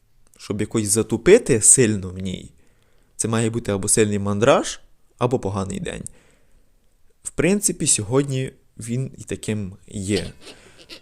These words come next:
Особисто для мене і особисто з гітарою. Ну, в принципі, я б не сказав, що дуже поганий, але такий, коли не дуже получається. І це нормально.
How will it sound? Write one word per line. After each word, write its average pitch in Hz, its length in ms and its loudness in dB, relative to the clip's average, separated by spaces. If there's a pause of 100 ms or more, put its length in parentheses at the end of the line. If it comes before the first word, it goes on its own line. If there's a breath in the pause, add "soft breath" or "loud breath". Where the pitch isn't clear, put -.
(180)
Особисто 110 600 0
для 98 160 -2
мене 110 380 2
і 117 100 -2
особисто 107 560 -2
з 98 60 -8
гітарою. - 640 -10 (840 soft breath)
Ну, 175 80 -4
в 170 80 -8
принципі, 240 440 0
я 214 100 6
б 196 60 0
не 202 100 -2
сказав, 202 300 2
що - 160 -4
дуже 190 300 2
поганий, 127 720 0 (160)
але 120 260 4
такий, 151 420 -4
коли 135 480 2 (380)
не 143 140 -2
дуже 139 220 -2
получається. 120 840 -6 (560)
І - 120 -10
це 220 180 0
нормально. 139 540 -2